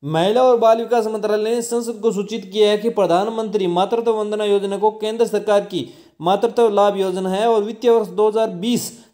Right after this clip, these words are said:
तक एक पॉइंट पचहत्तर करोड़ महिलाएं लाभार्थियों की संख्या को पार कर गई है। केंद्र सरकार के प्रारंभिक अनुमान में कहा गया है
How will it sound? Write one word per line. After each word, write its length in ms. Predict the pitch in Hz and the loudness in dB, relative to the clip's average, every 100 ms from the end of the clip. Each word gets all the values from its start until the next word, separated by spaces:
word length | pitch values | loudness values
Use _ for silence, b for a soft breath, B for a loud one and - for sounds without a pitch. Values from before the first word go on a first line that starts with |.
| _ | _
तक 220 | 233 - - | -6 -6 0
एक 300 | 208 233 226 | 4 4 2
पॉइंट 280 | 226 226 190 | -4 -6 -4
पचहत्तर 400 | 185 185 190 220 | -2 0 2 0
करोड़ 300 | 220 208 208 | 2 2 2
महिलाएं 520 | 190 180 180 196 202 | 2 0 2 0 0
लाभार्थियों 500 | 180 190 202 196 202 | 0 2 2 0 -4
की 60 | 180 | -8
संख्या 300 | 180 175 185 | -8 -4 -2
को 140 | 196 202 | -2 0
पार 220 | 214 202 | 0 0
कर 160 | 196 139 | -2 -4
गई 300 | 123 117 110 | -4 -6 -8
है। 120 | 104 - b b b _ _ | -10 -16 b b b _ _
केंद्र 240 | 220 240 | -6 -4
सरकार 380 | 233 233 214 233 | -2 -2 2 2
के 80 | 233 | 2
प्रारंभिक 520 | 226 226 226 233 254 | 2 2 4 2 -2
अनुमान 320 | 240 226 226 220 | -2 0 0 0
में 140 | 214 | -2
कहा 180 | 196 175 | 2 2
गया 240 | 170 180 | 2 0
है 60 | 202 | 0